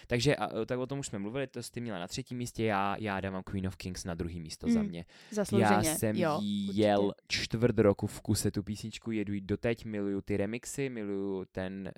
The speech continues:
Speaker 1: hardstyle remix, miluju, eh, tu akustickou verzi, miluji od A do Z, je fakt skvělá, bude mít světový turné, bude i tady v Praze. Jsem docela na vážkách, jestli na ní nejít. Jediný, co mě trošku odrazuje, je to, že v podstatě ona nemá žádnou jinou tvorbu, kromě tady té jedné písničky, mi přijde.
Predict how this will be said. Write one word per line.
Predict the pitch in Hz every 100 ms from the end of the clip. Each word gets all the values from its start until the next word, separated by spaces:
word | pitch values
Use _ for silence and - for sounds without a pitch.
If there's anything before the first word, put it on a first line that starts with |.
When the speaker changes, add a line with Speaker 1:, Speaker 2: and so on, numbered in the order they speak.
| -
Speaker 1:
hardstyle | 104 110 - - - 101 - - 117
remix, | 120 120 117 - -
miluju, | 107 104 101 101 - - - - 104 101
eh, |
tu | - -
akustickou | 120 139 - 120 - 120
verzi, | 113 113 104 110
miluji | 107 110 113 -
od | - -
A | 131 127
do | 110
Z, | 101 104
je |
fakt | - 113 -
skvělá, | - 104 98
bude | 98 101
mít | 98 98 -
světový | - - 104 113 110
turné, | 107 101 101 101 101
bude | 95 95
i | 90
tady | 98 95
v |
Praze. | - 98 98 104 104 - - _ _ _ _ _ _ _ _ _ -
Jsem | - 143
docela | 123 113 107
na | 95
vážkách, | 90 92 95
jestli | 92 85
na | 92
ní | 90
nejít. | 85 80 82 - - -
Jediný, | 110 113 110
co | 113
mě | 104
trošku | 107 -
odrazuje, | 104 101 101 110
je | 104
to, | 101
že | 101
v | 98
podstatě | 104 - -
ona | 104 101
nemá | 98 98
žádnou | 98 98 98
jinou | 95 95
tvorbu, | 92 98 92
kromě | - 104 123
tady | 113 107
té |
jedné | 117 110 117
písničky, | - - 127 - -
mi | 98 -
přijde. | - 98